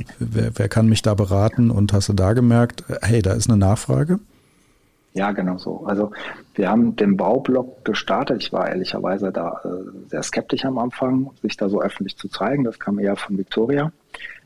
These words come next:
Speaker 2: Aber wir hatten durch den Blog innerhalb weniger Stunden Antworten auf, auf sehr komplexe Fachfragen sogar, die wir hier während der Bauphase hatten. Wir haben hier ja auch viel selbst gemacht. Und dann ist dieser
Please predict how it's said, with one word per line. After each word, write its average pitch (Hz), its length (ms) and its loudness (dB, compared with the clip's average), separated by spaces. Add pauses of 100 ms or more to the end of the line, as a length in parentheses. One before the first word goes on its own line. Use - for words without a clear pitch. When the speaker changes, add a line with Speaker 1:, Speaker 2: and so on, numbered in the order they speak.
Speaker 2:
Aber 98 220 -2
wir 98 120 4
hatten 139 640 0
durch 107 280 -2
den 95 200 4
Blog 104 480 -2
innerhalb 110 540 0 (340)
weniger 139 760 2 (260)
Stunden 147 580 2
Antworten 143 680 0
auf, - 420 -4
auf - 240 -6
sehr 226 340 2
komplexe 127 960 0
Fachfragen 92 680 -2
sogar, 104 460 -2
die 98 160 -4
wir 98 60 -2
hier 107 180 -2
während 104 180 -2
der 104 60 -4
Bauphase 104 500 -4
hatten. 143 320 -2 (540)
Wir 101 80 -10
haben 95 100 -6
hier 95 140 0
ja 92 100 0
auch 90 140 -6
viel 98 180 -2
selbst - 260 -6
gemacht. 127 380 -2 (600)
Und 101 480 0
dann 101 160 4
ist - 180 -2
dieser 104 560 0